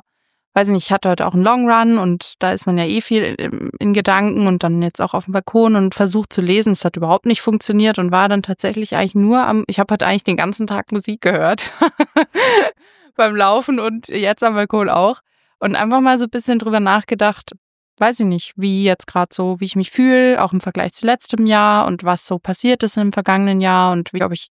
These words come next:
sagen kann, dass ich glücklich bin und so. Und ich muss wirklich sagen, ja, also,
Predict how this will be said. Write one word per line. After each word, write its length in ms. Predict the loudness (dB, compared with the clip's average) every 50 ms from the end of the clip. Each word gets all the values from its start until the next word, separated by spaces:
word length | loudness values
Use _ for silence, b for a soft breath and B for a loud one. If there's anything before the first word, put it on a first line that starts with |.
| _ -6
sagen 360 | -2 0 0 0 0 -2 -4
kann, 200 | -4 -2 -2 0
dass 160 | -2 -2 -4 -8
ich 100 | -8 -4
glücklich 380 | -4 -4 -2 -2 -6 -10 -6 -2
bin 200 | 0 0 2 2
und 140 | 0 0 0
so. 140 | 2 2 2
Und 160 | 2 0 -2
ich 80 | -4 -2
muss 160 | -4 -2 0
wirklich 280 | -2 -4 -2 -4 -6 -2
sagen, 580 | 0 2 2 4 4 4 2 2 2 0 0 0
ja, 180 | 0 0 0 -2 -6 _ _
also, 440 | -4 -2 0 0 0 0 0 -2 -4